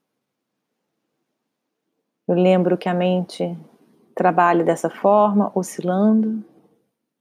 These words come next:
como um pêndulo, entre passado e futuro.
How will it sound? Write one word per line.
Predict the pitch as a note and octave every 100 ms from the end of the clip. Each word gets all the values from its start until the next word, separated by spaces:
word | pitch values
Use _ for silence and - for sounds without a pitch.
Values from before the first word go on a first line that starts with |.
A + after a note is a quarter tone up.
| _
como | - F3
um | F3
pêndulo, | E3+ F3+ F#3 G3 G3 G3 G3+ _ _ _ _
entre | F3 E3+ E3+
passado | E3 E3+ - G3+ G#3 G3+ F3+
e |
futuro. | F3+ F3 _ F#3+ G#3 A3 A3